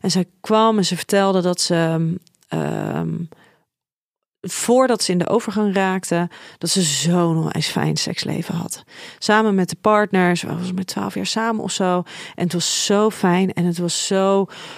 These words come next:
oprecht en in het moment. En het was, oh man, het was de, de, de beste seks die ze ooit in haar leven had gehad. En, ehm, toen vertelde ze dus dat door de overgang dat er dus van alles was veranderd. En dat zij had ergens in haar gedachten zitten dat zij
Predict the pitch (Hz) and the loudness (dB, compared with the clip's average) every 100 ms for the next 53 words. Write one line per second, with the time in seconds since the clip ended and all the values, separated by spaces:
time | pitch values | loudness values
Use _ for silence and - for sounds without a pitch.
0 | - - 196 180 180 196 190 - - 175 | -16 -2 0 2 4 4 2 -2 0 0
1 | 170 175 190 190 185 185 180 185 - 170 | 2 4 4 4 4 4 2 0 0 0
2 | 170 185 175 - - 175 202 208 185 185 | 0 0 -2 -2 -4 -2 2 4 4 4
3 | 170 170 180 - 185 - 180 175 170 208 | 2 0 -4 -2 -2 0 -2 -2 0 0
4 | 214 - 214 190 - - - 196 208 202 | 0 -2 -4 -4 -6 -4 2 2 2 0
5 | 175 175 165 175 147 175 - 185 185 - | -2 -2 -4 -4 -6 -8 -6 -6 -6 -8
6 | - - - - - - - - _ _ | -14 -20 -20 -20 -16 -16 -16 -20 _ _
7 | 202 202 202 196 190 190 185 180 180 180 | 2 4 4 4 4 4 4 4 2 0
8 | 175 185 _ - _ - 202 - 175 196 | -2 -6 _ -20 _ 2 2 0 -2 0
9 | 202 202 202 175 170 160 165 160 170 165 | 2 2 2 0 0 0 -4 -2 0 2
10 | 160 151 - 185 185 170 156 156 160 165 | 2 0 2 2 0 -2 -2 -2 -2 -2
11 | 160 160 156 - - 165 - 170 156 151 | 0 0 -2 -2 -4 -2 0 0 -2 -4
12 | - 156 156 190 190 160 156 - 175 175 | -2 0 2 2 0 -2 -2 2 2 2
13 | 170 - 185 190 170 - 165 156 160 - | 0 0 0 0 -2 0 0 0 -4 -6
14 | 160 175 - - 160 180 185 180 170 - | 2 2 2 0 2 2 2 0 -2 0
15 | 160 156 | 2 0